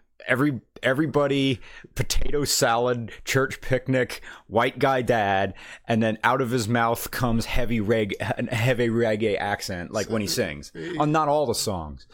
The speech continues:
Speaker 2: Huh.
Speaker 1: but
Speaker 2: It's just
Speaker 1: he
Speaker 2: like Baha Men, like, all up in it.
Speaker 1: Is
Speaker 2: Of
Speaker 1: they
Speaker 2: ju-, well, the, I didn't wanna say Bob Marley, but
Speaker 1: Right, but you
Speaker 2: still,
Speaker 1: kinda go there
Speaker 2: you
Speaker 1: a
Speaker 2: kinda
Speaker 1: little
Speaker 2: go
Speaker 1: bit.
Speaker 2: there, yeah.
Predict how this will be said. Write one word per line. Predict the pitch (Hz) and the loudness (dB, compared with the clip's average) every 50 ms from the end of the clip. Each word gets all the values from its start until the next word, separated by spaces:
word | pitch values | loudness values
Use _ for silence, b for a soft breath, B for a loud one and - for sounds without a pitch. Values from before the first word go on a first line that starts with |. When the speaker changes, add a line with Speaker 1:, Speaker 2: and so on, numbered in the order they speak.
| - - - | -20 -16 -12
Speaker 2:
Huh. | 196 220 220 143 - - 101 - - | -8 -6 -6 -6 -8 -8 -12 -4 -2
Speaker 1:
but | - 107 101 98 95 - - - - b b b b | 0 0 2 0 0 -2 -4 -8 -18 b b b b
Speaker 2:
It's | - - | -4 -2
just | 107 117 - | -2 0 0
Speaker 1:
he | 180 156 | 0 -2
Speaker 2:
like | - - | -2 -4
Baha | - 139 120 123 139 139 131 151 139 143 143 139 | -2 -2 0 0 0 0 2 0 0 0 0 -2
Men, | 139 139 139 147 147 147 | -4 -4 -2 -2 -4 -4
like, | 147 - 156 139 131 135 127 135 | -4 -6 -6 -4 -4 -4 -2 0
all | 131 135 139 135 | 0 0 2 0
up | 131 131 - | 0 -2 -2
in | 147 135 135 | -4 -4 -2
it. | 139 139 - _ _ _ _ - | -4 -6 -8 _ _ _ _ -4
Speaker 1:
Is | - 139 117 - - - | -2 -2 -2 -4 -8 -10
Speaker 2:
Of | - 131 | -4 -2
Speaker 1:
they | 110 113 120 | 0 0 0
Speaker 2:
ju-, | - 147 160 | -2 -4 -2
well, | 185 196 175 160 139 | 0 2 2 0 0
the, | 143 170 175 180 - 147 143 - - _ _ _ - 160 151 147 - - - | -2 -4 -4 -4 -6 -10 -16 -20 -20 _ _ _ -18 -18 -16 -14 -14 -10 -6
I | 175 151 | -4 -4
didn't | 143 127 160 151 131 123 | -4 -2 -2 -4 -4 -4
wanna | 123 117 120 | -6 -8 -6
say | - 131 123 | -6 -6 -6
Bob | 120 - 123 113 113 113 123 113 | -6 -6 -6 -6 -6 -8 -10 -12
Marley, | 107 110 117 117 107 101 104 107 110 - - | -12 -10 -10 -8 -8 -8 -10 -10 -12 -6 -2
but | 143 127 113 117 120 | -2 0 0 0 0
Speaker 1:
Right, | 143 135 131 107 82 71 - - - - | 2 2 2 2 2 0 -4 -8 -10 -4
but | 95 101 95 90 | 0 0 0 2
you | 196 190 | 2 2
Speaker 2:
still, | 180 131 | 2 2
Speaker 1:
kinda | 110 95 87 | 2 0 0
go | 87 90 90 82 80 | -2 -2 -2 -2 -2
there | 69 78 71 | -2 -4 -4
Speaker 2:
you | 71 | -2
Speaker 1:
a | 71 | 0
Speaker 2:
kinda | - 190 185 - | 0 0 0 0
Speaker 1:
little | - - | 0 0
Speaker 2:
go | 151 | 0
Speaker 1:
bit. | 139 123 | 0 0
Speaker 2:
there, | 110 107 107 110 | -2 -4 -4 -4
yeah. | 127 131 107 98 104 | -4 -4 -4 -6 -8